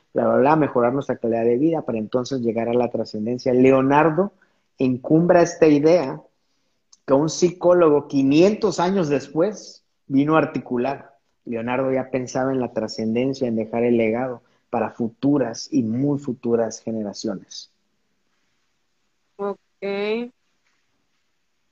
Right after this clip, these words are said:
Speaker 2: Em, dice en los comentarios, dice,
Speaker 1: Ray
Speaker 2: "Ray,
Speaker 1: Martínez.
Speaker 2: compa, la neta lo admiro, empecé un proyecto en la página Estuche de Mone-".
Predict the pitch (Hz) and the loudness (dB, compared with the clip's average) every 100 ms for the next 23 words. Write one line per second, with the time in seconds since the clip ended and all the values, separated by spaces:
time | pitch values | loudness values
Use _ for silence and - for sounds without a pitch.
0 | _ _ _ _ 202 214 214 214 214 208 | _ _ _ _ -4 -2 0 -2 -4 -10
1 | _ _ _ _ _ _ _ _ _ _ | _ _ _ _ _ _ _ _ _ _
2 | _ _ _ 277 277 285 302 294 - 294 | _ _ _ -2 0 2 4 4 4 2
3 | 294 247 269 269 285 285 294 - _ _ | 2 2 2 4 6 6 4 -2 _ _
4 | _ _ - - _ _ _ _ _ _ | _ _ -20 -20 _ _ _ _ _ _
5 | 240 240 254 247 - - - 262 277 135 | -6 -2 2 2 0 4 8 8 8 6
6 | - - - 254 - 269 254 - 285 294 | 4 4 6 6 6 2 2 4 6 6
7 | 277 _ 247 240 247 240 277 269 247 262 | 2 _ 0 2 2 4 6 6 4 4
8 | 294 294 247 254 247 262 254 - 262 240 | 4 4 0 0 0 4 2 2 0 2
9 | 247 247 269 269 269 - 233 - 240 240 | 2 0 -2 0 0 -2 -14 -8 -6 -2
10 | 226 208 | -2 -4